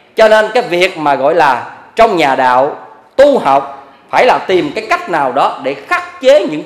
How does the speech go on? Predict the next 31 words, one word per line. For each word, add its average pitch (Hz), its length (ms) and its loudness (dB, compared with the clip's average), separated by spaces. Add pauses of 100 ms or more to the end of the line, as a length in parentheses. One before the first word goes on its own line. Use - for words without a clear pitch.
phiền 160 240 -2
não 143 360 0 (300)
tiềm 156 260 0
ẩn 147 260 -2
trong 233 180 -2
lòng 135 280 0
chúng 208 120 -12
ta, 180 200 -6 (520)
để 160 160 2
chúng 285 160 -4
ta 262 120 0
có 302 140 0
được 165 200 -4
sự 147 220 -6 (100)
thảnh 196 240 -4
thơi, 262 260 2 (320)
an 254 240 0
lành, 147 360 0 (100)
tự 151 260 -2
tại. 131 280 -4 (680)
Cái 233 80 -2
điều 175 180 2
đó 151 220 2
quan 226 200 0
trọng 123 180 -4
lắm. 175 180 -8 (640)
Cho 196 100 2
nên 208 140 2
hồi 165 160 4
lúc 147 220 -2
tôi 196 100 0